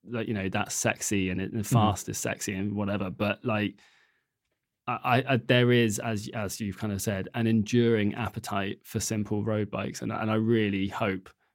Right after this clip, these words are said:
Speaker 1: we'll see more of that going forward.
Speaker 2: Me too. I think, well, that's probably enough. There's plenty more, and there's lots of roundups and site gear of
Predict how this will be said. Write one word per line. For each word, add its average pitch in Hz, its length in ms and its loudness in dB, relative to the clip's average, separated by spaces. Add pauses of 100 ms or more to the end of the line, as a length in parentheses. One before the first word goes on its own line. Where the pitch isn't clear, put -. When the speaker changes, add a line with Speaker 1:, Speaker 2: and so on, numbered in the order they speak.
Speaker 1:
we'll 107 140 2
see 98 200 -2
more 98 200 0
of 92 100 -4
that 95 260 -4 (220)
going 95 200 -2
forward. 95 400 -4 (240)
Speaker 2:
Me 127 160 8
too. 123 260 8 (580)
I 160 100 8
think, 196 160 12
well, 175 100 10
that's 165 260 8
probably 127 240 8
enough. 113 300 6
There's 131 140 8
plenty 165 280 4
more, 120 260 8
and 120 160 6
there's 120 160 4
lots 120 220 2
of 107 180 2
roundups 165 540 6
and 147 100 0
site 131 300 0
gear 175 300 8
of 151 80 0